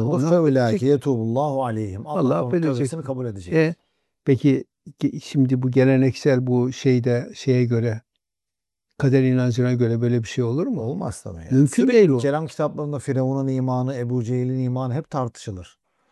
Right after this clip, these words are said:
Speaker 1: Ve bunu bir mucize olarak da sunuyorlar. İşin ilginç tarafı o.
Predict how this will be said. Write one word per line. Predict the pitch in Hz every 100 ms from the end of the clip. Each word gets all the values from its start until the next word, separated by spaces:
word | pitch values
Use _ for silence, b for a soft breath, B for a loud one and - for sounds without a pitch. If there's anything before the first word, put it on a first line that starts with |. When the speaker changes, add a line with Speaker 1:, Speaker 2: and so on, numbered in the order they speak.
| -
Speaker 1:
Ve | 139 185
bunu | 165 196 170
bir |
mucize | 180 170 139 131 139
olarak | 170 156 156 139
da | 139
sunuyorlar. | - 113 104 104
İşin | 104 123
ilginç | 113 117 104
tarafı | 113 113 120
o. | 98